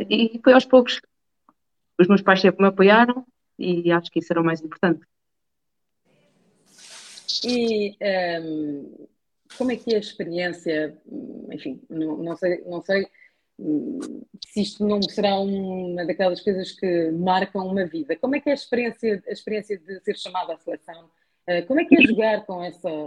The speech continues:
Speaker 2: com essa camisola?
Speaker 1: <laughs> Eu acho que é a experiência de qualquer pessoa que, que começa pelas camadas e acaba por crescer dentro do, do desporto, eh, de representar o país. E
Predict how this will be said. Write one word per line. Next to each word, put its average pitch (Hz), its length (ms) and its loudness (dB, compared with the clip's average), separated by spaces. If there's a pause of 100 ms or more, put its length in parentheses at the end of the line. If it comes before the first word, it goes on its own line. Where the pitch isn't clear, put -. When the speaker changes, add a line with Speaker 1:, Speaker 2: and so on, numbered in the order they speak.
(600)
Speaker 2:
com 196 100 -12
essa 180 180 -14
camisola? 190 580 -8 (680)
Speaker 1:
<laughs> 180 300 0 (680)
Eu 165 140 10
acho 180 200 4
que 185 100 4
é 185 40 8
a - 20 6
experiência 180 580 4
de 180 320 6
qualquer 175 480 4 (320)
pessoa 170 360 4
que, 165 260 -2
que - 840 -10
começa 170 320 4
pelas 151 300 2
camadas 160 480 -2
e 151 80 -4
acaba 151 220 -2
por - 180 -14
crescer - 440 0 (540)
dentro 156 440 2
do, 156 380 2
do 170 120 6
desporto, - 560 0 (460)
eh, 190 260 6
de 190 100 -2
representar 180 440 2
o 175 40 4
país. 190 480 6 (1400)
E 180 560 8